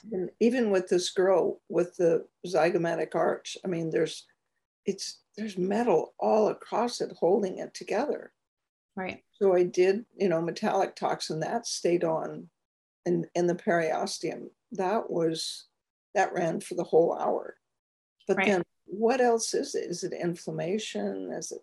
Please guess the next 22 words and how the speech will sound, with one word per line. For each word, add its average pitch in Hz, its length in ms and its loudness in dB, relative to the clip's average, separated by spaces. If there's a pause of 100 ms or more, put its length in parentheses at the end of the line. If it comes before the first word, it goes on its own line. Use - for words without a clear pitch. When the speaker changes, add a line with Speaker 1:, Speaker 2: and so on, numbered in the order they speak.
(100)
Speaker 1:
allergy 196 480 -2
reaction? 175 920 -4 (680)
And 180 120 2
it 160 200 0
ended 208 320 2
up - 200 -6
being 175 380 -2
inflammation 202 1000 -2
and 175 140 -4
scarring - 800 -6 (300)
in 196 120 -2
the - 140 -6
Speaker 2:
Yeah. 185 80 -8
Speaker 1:
periosteum. - 840 -8 (320)
Speaker 2:
Yes. 180 420 -4 (240)
Speaker 1:
And 180 160 0
then 165 200 -2
the 160 80 -2
blood 185 300 2
supply, - 680 -4 (640)
and 185 140 0
then 180 180 4